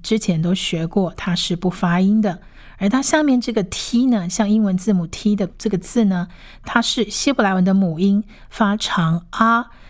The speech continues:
所以上面不发音，发下面的母音叫啊。啊。那第二个字母呢，发成 V，父，父，父的音，它是 vit，vit，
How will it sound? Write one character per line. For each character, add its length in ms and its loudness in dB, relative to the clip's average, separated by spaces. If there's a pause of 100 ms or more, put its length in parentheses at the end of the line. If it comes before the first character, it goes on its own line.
所 220 0
以 240 -2
上 280 2
面 160 4
不 120 0
发 260 2
音， 260 2
发 240 0
下 280 2
面 120 2
的 80 0
母 200 0
音 180 2
叫 280 -2 (100)
啊。 420 0 (360)
啊。 380 0 (400)
那 100 0
第 220 2
二 100 2
个 80 0
字 280 0
母 180 2
呢， 220 0 (280)
发 260 0
成 360 0 (100)
V， 520 0 (200)
父， 300 -2
父， 260 -4
父 300 -2
的 100 -4
音， 300 2 (240)
它 160 -2
是 360 -2
vit，vit， 1000 -4